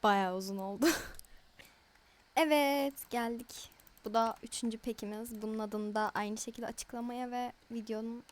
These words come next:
eee, ekranına koyacağım. Ekrana koyacağım yani. <laughs> Konuşmayı unuttum o maçtan sonra. Neyse.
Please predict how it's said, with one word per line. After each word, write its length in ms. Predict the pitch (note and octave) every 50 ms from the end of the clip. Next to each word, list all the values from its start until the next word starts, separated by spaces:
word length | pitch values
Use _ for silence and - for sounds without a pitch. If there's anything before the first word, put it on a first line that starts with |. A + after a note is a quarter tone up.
| _ _ G#3+
eee, 680 | G#3 G#3 G3+ G3+ G#3 G3+ G3+ G3+ G#3 G3+ G3+ G#3 A3 A3+ _ _ _ - - - - - - - - - -
ekranına 600 | - A3+ A3 - - - G#3+ G#3+ G#3+ A3 A3+ A#3
koyacağım. 520 | - - G#3 G#3 G#3 G3+ G#3 G3+ A3+ B3 - _ - - - _ _ _ _ _ _ _ _ - - - - _ _ _ _ _ _ _ _ _ _ _
Ekrana 400 | A3 G#3+ - - G#3 F#3+ G3 G3+
koyacağım 460 | - A3 F#3+ F#3+ F#3 G3 F#3+ F#3 F3+
yani. 260 | F3 F3 F3+ F3 G#3 G#3+ A#3 - - - - - - - - - _ _ _
<laughs> 720 | _ _ - - G#4+ A#4+ - - - - - - _ -
Konuşmayı 580 | - C#4+ C4 C4 C4+ C4 C#4 C4+ B3 B3 C4 C4
unuttum 400 | B3+ B3+ A#3+ - - A#3 A3+ G#3+ -
o 260 | - G#3+ G#3+ G#3+ - - _ _ - - -
maçtan 500 | G#3+ G3+ G3 G3 - - G#3+ G#3+ G#3+ A3+
sonra. 400 | A3+ - - A3 A3 A3 A3 A3
Neyse. 280 | A#3 A#3 A#3+ B3 -